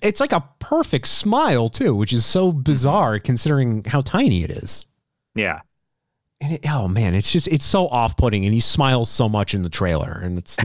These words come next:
Speaker 1: <laughs> it's like, like, look, if anything, if, if anything's taking away from the utter realism of this trailer, it's <laughs> Glenn Powell's smile.
Speaker 2: <laughs>
Speaker 1: Uh, but, uh, on Kotaku, uh, Alyssa Merca-, Alyssa Mercante, Mercante,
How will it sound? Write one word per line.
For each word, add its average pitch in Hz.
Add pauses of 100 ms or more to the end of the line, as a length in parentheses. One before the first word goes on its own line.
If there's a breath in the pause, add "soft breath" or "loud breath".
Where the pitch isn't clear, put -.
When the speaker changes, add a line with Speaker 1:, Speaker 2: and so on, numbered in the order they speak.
Speaker 1:
<laughs> -
it's -
like, 202
like, 139
look, 147
if 143
anything, 180 (320 loud breath)
if, 160
if 165
anything's 185
taking 156
away 135
from 123
the 123
utter 135
realism 117
of 101
this 101
trailer, 98
it's -
<laughs> -
Glenn 143
Powell's 120
smile. 98
Speaker 2:
<laughs> 110 (960 loud breath)
Speaker 1:
Uh, 78 (340)
but, 82
uh, 85
on 104
Kotaku, 95 (920)
uh, 90
Alyssa 101
Merca-, 95
Alyssa 120
Mercante, 113
Mercante, 117